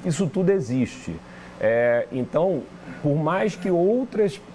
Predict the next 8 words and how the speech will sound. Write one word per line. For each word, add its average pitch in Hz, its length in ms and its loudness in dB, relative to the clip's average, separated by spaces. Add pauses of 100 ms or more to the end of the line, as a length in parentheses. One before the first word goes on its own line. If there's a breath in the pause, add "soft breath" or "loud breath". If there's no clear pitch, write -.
(100)
empresas 151 560 2
estejam 156 300 0
surgindo, 131 680 0
são 117 200 -2
novos 147 320 0
players 143 360 0
no 131 80 -6
mercado, 127 640 0